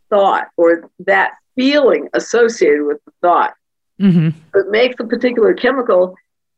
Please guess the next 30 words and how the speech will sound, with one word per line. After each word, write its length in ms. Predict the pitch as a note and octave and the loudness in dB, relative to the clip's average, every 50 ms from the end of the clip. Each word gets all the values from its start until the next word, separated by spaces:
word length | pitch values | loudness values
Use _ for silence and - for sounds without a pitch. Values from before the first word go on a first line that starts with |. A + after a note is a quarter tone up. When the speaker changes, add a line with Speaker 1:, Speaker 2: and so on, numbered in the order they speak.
| _ | _
Speaker 1:
So 120 | - - G#3 | -2 0 0
if 80 | G3 | 0
you 140 | A3 A3+ A3+ | 2 0 -2
have 320 | A#3+ B3+ C4 C#4 D4+ D#4 E4+ | -2 -2 -2 0 0 0 0
that 280 | D4 C#4 A3+ G#3 G3 - | 0 0 0 0 -2 -2
thought 380 | A3 A3 G#3+ G#3+ A3 G#3+ - | 0 0 2 2 2 0 -2
or 200 | D3+ F3 F3 F3 | 0 0 0 2
that 300 | F3 E3+ D#3+ - - F#3+ - | 2 2 0 0 -2 -6 -8
feeling 380 | B3 B3+ C4+ B3+ A#3 F3+ D#3+ - | -2 0 2 2 2 0 -2 0
over 300 | C#3 F3 F#3+ F3+ F3+ E3+ | 0 0 2 2 2 0
and 100 | E3 F3 | 0 0
over 300 | G3+ A#3 B3 B3 A#3 G#3 | 0 0 0 2 2 0
again, 360 | F3 D#3 D#3 C#3+ C#3+ E3 F3 | 0 0 -2 -2 -2 0 2
which 240 | F3 F3+ F3+ - - | 2 2 0 0 -4
might 240 | E3+ D3 C#3+ C#3 - | -2 -2 -2 0 0
be 120 | D#3 D#3+ E3 | 0 -2 0
something 520 | - - D#3 E3 E3 - E3+ E3 E3 D#3+ | 0 -2 -2 -2 -2 -2 0 0 0 0
like 280 | D#3 D3+ D3+ D3 C#3 - | 0 0 0 0 -2 -4
stress, 840 | - - - - D#3 D#3 E3 D#3+ C3 C#3 D3 D3 C4+ D4+ - - - | -12 -14 -10 -4 -2 0 0 2 2 2 2 0 0 -2 -4 -4 0
<laughs> 20 | |
Speaker 2:
Yeah, 1200 | E4 G#4 - - F4+ E4 - - G#4 G#4 A4+ A#4+ B4+ B4+ B4+ B4 A#4+ G#4+ E4 G#3+ F#3 F3 E3+ D#3+ D#3+ D3+ | 0 0 2 2 0 0 0 0 -2 -2 -2 -2 -2 0 0 0 0 0 0 0 0 0 0 0 0 0
Speaker 1:
okay, 320 | C3+ F3+ F3+ C#3+ D3+ D3+ | 0 0 0 0 0 0
Speaker 2:
yeah. 180 | D3+ D3+ D3 C3+ - _ _ _ _ _ _ - | 0 0 -2 -4 -6 _ _ _ _ _ _ -4
Speaker 1:
then 140 | C4 C4 C4 | -2 0 0
your 80 | B3+ A#3+ | 0 0
Speaker 2:
Stress 200 | G#3 G3 F#3 B3+ C#4+ D#4+ | 2 2 2 2 2 2
Speaker 1:
body 140 | D#4+ - G3+ | 0 0 0
Speaker 2:
needs 240 | F#3+ E3 - - - | -2 -2 -6 -12 -12
chocolate. 720 | - - A3 G3 F#3 F3+ F3 - - G3 G#3 A3+ - - _ - - - - - - | -6 -2 -2 0 0 -2 -2 -2 -2 0 0 0 -2 -6 _ -20 -20 -20 -18 -8 -4
Speaker 1:
<laughs> 80 | D4+ | 0